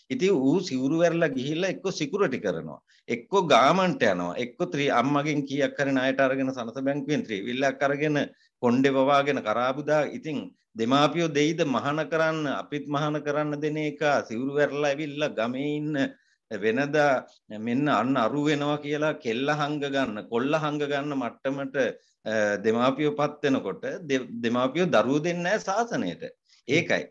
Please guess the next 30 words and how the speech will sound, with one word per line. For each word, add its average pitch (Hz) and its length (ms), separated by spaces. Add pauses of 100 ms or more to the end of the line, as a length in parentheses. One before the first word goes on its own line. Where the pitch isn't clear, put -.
මේ 120 220
භූමිකාවයි 131 840
ප්‍රශ්නේ 120 420
තියෙන්නේ. 87 420
මේ 139 300
සිවුරු 131 340
ඇරලා 151 340
යන 151 160
පොඩි 135 280
එකාට 156 420
සමාජයේ 147 640
ජීවත් 139 420
වෙන්න 170 280
අවශ්‍ය 151 440
කරන 180 300
වටපිටාව 180 640
හදලා 90 360
දීලා 71 260
නැහැ. - 160 (500)
අන්නේ 147 320
අධ්‍යාපන 165 640
ක්‍රමය 165 240
හදලා 127 400
දෙනවා 147 280
නම් 113 180 (240)
ඌ 156 160
සිවුරු 151 400
වැරියත් 175 420
ශික්ෂණයේ 139 560
තියෙනවා. 90 520